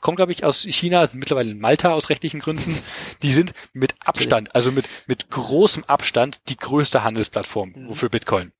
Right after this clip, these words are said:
Speaker 1: Mit, mit, mit großem, großem, großem Abstand. Also mehr als Faktor zehn. Das war, war ein Vielfaches zu, zur nächsten Exchange. Ich,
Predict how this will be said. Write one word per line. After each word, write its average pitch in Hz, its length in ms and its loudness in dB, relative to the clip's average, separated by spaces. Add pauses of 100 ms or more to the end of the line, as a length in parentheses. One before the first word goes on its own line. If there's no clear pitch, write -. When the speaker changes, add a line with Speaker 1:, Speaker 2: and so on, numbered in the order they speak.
Speaker 1:
Mit, 131 160 -8
mit, 120 240 -8
mit 117 280 -10
großem, 156 500 2
großem, 117 380 -2
großem 110 320 -2
Abstand. 104 360 -2
Also 110 280 -2 (280)
mehr 143 200 4
als 151 140 4
Faktor - 280 -2
zehn. 110 260 2
Das 95 160 -10
war, 110 240 4
war 110 220 0
ein 117 160 -4
Vielfaches - 540 -2 (180)
zu, - 140 0
zur 123 160 2
nächsten 120 320 2
Exchange. - 480 -2 (760)
Ich, 151 220 -2